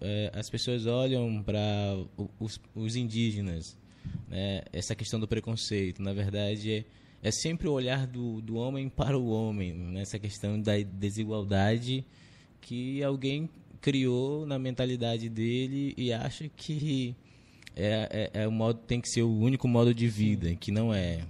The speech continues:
Speaker 1: né? Porque, assim, é, eu vou, somos oito povos indígenas, né? É, somos comunidades, somos pessoas faveladas, como dizem,
Speaker 2: Uhum.
Speaker 1: né? Pessoas da comunidade.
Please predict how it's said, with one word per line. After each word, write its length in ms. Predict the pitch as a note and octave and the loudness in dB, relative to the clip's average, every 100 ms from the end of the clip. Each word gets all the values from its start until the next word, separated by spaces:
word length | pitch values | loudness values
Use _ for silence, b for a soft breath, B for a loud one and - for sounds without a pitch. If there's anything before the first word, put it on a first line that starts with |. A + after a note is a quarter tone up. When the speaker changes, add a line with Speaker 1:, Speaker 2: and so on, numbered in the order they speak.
| E2+ D#2+ | -10 -4
Speaker 1:
né? 280 | F#2 G2 F#2+ | -2 -2 -2
Porque, 280 | - F#2+ G#2 | -2 -2 0
assim, 380 | G#2 - G#2 F2+ B B B B - | -2 0 -2 -2 B B B B -4
é, 400 | F#2 F2+ F#2 F#2 - - - - | 0 2 2 -2 -8 -20 -14 -6
eu 120 | G2 | -4
vou, 380 | G2+ G#2+ G#2+ - - | 0 0 0 -4 -10
somos 340 | - A#2 A2 | -6 -2 -2
oito 200 | A#2 C3+ - | -2 -4 -8
povos 360 | - A#2 A2 G#2+ | -4 -2 -2 -2
indígenas, 720 | G#2+ F#2 F#2 E2 D2+ D2+ - - - | -2 0 -2 -2 -6 -8 -12 -20 -10
né? 300 | E2+ F#2 E2 - B B B B B - - | -6 -4 -6 -10 B B B B B -16 -6
É, 280 | E2+ F2 F2+ | -2 0 -2
somos 480 | - G#2+ G#2+ G2+ - | -2 -2 -2 -4 -4
comunidades, 1000 | A2+ A2 G#2+ G#2 G2 F#2 F2 E2+ E2 - | -2 -2 -2 -2 -2 -2 -4 -8 -10 -6
somos 320 | G2 G2 - | -4 -4 -4
pessoas 540 | G2+ - G#2 G2+ - - | -6 -4 -4 -4 -8 -8
faveladas, 760 | A#2 A2+ A2 G#2 G#2 G2 F2 - | -4 -2 0 2 2 0 -2 -4
como 240 | G2 F#2+ | -4 -2
dizem, 500 | E2+ G2+ F#2+ E2 D#2+ | -2 0 0 -2 -6
Speaker 2:
Uhum. 680 | D2+ - - - - - F#2+ | -8 -16 -20 -20 -20 -10 -4
Speaker 1:
né? 220 | G2 F#2+ | -2 -2
Pessoas 500 | - F#2 - G2+ G2 | -2 -4 0 0 0
da 140 | G#2+ | -4
comunidade. 880 | G#2+ G#2+ A2 G#2 G#2 G2+ F#2 E2 E2 | -4 -4 -4 -4 -4 -2 -4 -6 -10